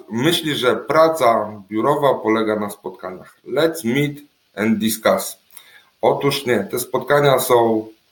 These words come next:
najmniej pożądane, natomiast najbardziej pożądanym elementem jest deep work, praca głęboka, praca samodzielna. Piramida komunikacyjna powinna wyglądać tak, że najwięcej czasu spędzamy właśnie na, e,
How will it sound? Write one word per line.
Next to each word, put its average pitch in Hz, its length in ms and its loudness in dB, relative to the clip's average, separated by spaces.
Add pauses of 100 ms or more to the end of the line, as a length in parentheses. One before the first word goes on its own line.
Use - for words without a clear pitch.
(220)
najmniej 131 380 2
pożądane, 123 840 4
natomiast 120 440 -2
najbardziej 143 380 2
pożądanym 123 640 2
elementem 120 640 0
jest 104 160 -2
deep 127 220 -10
work, 123 260 0
praca 113 460 0 (200)
głęboka, 117 640 -2 (280)
praca 110 280 0
samodzielna. 101 640 -4 (600)
Piramida 165 360 4
komunikacyjna 165 680 4
powinna 151 320 -2
wyglądać 143 460 0
tak, 135 180 -2
że 131 180 2
najwięcej 135 440 0
czasu 127 260 -4
spędzamy 120 440 0
właśnie 113 340 -2
na, 107 280 0 (720)
e, 104 520 2